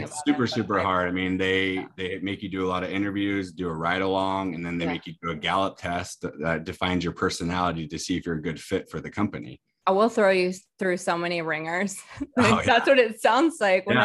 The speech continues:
Speaker 2: whenever I
Speaker 1: but
Speaker 2: hear
Speaker 1: it's good
Speaker 2: about
Speaker 1: though,
Speaker 2: it.
Speaker 1: because it prepares you for what the job entails.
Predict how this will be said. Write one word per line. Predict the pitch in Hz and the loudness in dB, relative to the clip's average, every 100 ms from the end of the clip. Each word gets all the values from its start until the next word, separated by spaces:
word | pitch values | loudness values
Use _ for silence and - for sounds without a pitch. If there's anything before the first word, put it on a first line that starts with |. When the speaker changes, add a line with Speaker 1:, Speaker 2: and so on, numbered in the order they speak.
| 85 | 4
Speaker 2:
whenever | 240 | 2
I | 233 233 | 0 4
Speaker 1:
but | 139 | 6
Speaker 2:
hear | 127 | 6
Speaker 1:
it's | - | 6
good | 185 | 6
Speaker 2:
about | |
Speaker 1:
though, | 165 120 | 6 6
Speaker 2:
it. | |
Speaker 1:
because | 113 113 123 | 4 4 4
it | 123 | 4
prepares | 123 110 135 147 113 | 2 4 6 6 4
you | 113 104 | 4 2
for | - 98 95 | 2 2 2
what | 104 92 | 0 -2
the | |
job | 85 92 90 85 | -2 0 0 -2
entails. | 73 110 101 65 - | -6 -4 -4 -4 -14